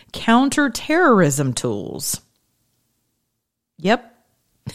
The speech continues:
You are now on a counterterrorism list to target concerned parents at local school board meetings and to chill their protected First Amendment activity.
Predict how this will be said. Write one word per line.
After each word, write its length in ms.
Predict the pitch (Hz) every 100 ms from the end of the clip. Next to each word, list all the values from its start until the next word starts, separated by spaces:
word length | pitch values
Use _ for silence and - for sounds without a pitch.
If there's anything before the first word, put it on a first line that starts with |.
| -
You 400 | - 220 160 233
are 140 | 196
now 340 | 170 165 202 220
on 240 | - 165
a 140 | 151 143
counterterrorism 1300 | - 175 196 208 214 - 190 180 160 139 151 117
list 540 | 131 120 - - - - - - - - -
to 140 | 185
target 600 | 180 - 240 285 180 160
concerned 720 | - 160 151 - 208 233 233
parents 560 | - 208 196 139 135 -
at 200 | - 156
local 400 | 151 156 175 196
school 300 | - - 208
board 260 | 190 160 139
meetings 460 | 139 135 131 143 -
and 180 | 160 -
to 140 | 143
chill 840 | - - - 294 330 156 139 143 -
their 320 | 143 156 151
protected 1040 | 147 160 151 - 208 220 - 262 262 240 -
First 460 | 185 185 175 -
Amendment 720 | - 165 165 156 151 147 - - - - - _
activity. 800 | - 147 - - 403 208 180 -